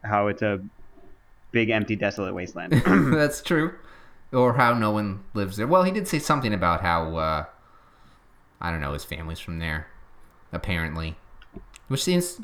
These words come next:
Speaker 1: Everybody in Aaron's family that I've ever met is lovely.
Speaker 2: Is it possible they could be there four generations back? 'Cause I'm pretty sure it's only been settled for, like, fifty years, right?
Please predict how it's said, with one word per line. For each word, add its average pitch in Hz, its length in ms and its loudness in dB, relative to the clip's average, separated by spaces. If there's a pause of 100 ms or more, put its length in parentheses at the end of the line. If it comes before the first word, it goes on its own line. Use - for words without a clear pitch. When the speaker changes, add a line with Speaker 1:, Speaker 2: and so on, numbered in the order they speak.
(100)
Speaker 1:
Everybody 147 720 4 (180)
in 139 160 2
Aaron's 120 320 4
family 104 300 0
that 101 140 0
I've 98 120 -2
ever 92 200 -2
met 92 340 -6
is 87 160 -8
lovely. 92 380 -10 (200)
Speaker 2:
Is 208 140 0
it 403 140 -2
possible 147 360 2
they 202 140 0
could 202 200 -4
be 202 120 -2
there 202 160 0
four 202 220 -2
generations 196 480 -2
back? 190 280 2
'Cause 151 120 -2
I'm 151 80 0
pretty 196 200 -2
sure 180 160 0
it's - 120 -2
only 151 160 0
been 123 120 -2
settled 185 300 -2
for, 85 160 -6
like, 82 220 -4
fifty 80 280 -6
years, 73 320 -6
right? 113 220 -4